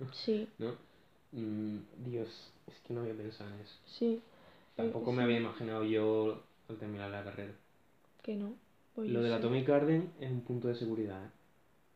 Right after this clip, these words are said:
Speaker 1: Hombre, claro.
Speaker 2: Es como la balsa.
Speaker 1: Es
Speaker 2: Pa'
Speaker 1: como
Speaker 2: aguantar.
Speaker 1: aplazar.
Speaker 2: Claro, el miedo es lo que suceda después de terminar el máster, lo digo en serio.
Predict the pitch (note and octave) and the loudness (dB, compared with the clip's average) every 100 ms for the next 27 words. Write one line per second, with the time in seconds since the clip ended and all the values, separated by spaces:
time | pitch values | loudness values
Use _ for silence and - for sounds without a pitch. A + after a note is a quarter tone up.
0 | - G3 F#3+ F#3 F#3+ - - A2+ A#2 A2+ | -12 -8 -6 -4 -4 -4 -2 0 0 0
1 | A2 G#2 G#2+ G2+ - - _ _ _ _ | 2 2 2 0 -8 -20 _ _ _ _
2 | _ _ _ _ _ _ _ _ _ _ | _ _ _ _ _ _ _ _ _ _
3 | - G#3+ A3 B3 A#3 A3 G#3 G3+ - A3+ | -4 0 6 8 8 8 8 6 6 6
4 | G#3+ G3 G3+ G3+ G3+ - A#2+ A2+ A2 A#2+ | 6 4 4 2 0 -2 2 4 2 2
5 | A#2 G#2+ A#2 C3 D3+ E3 D3 C#3+ C#3 C3 | 2 4 4 6 8 8 6 6 4 4
6 | B2+ B2+ A#2+ A#2+ B2 A#2+ - A#2 A#2+ A#2+ | 4 0 0 4 4 4 2 2 2 2
7 | A#2 A2 G#2+ G#2+ G#2+ G2+ - - - - | 2 2 2 2 0 -4 -12 -16 -10 -4
8 | G#2 G#2+ G#2+ A2 G2+ | 0 0 0 -2 -4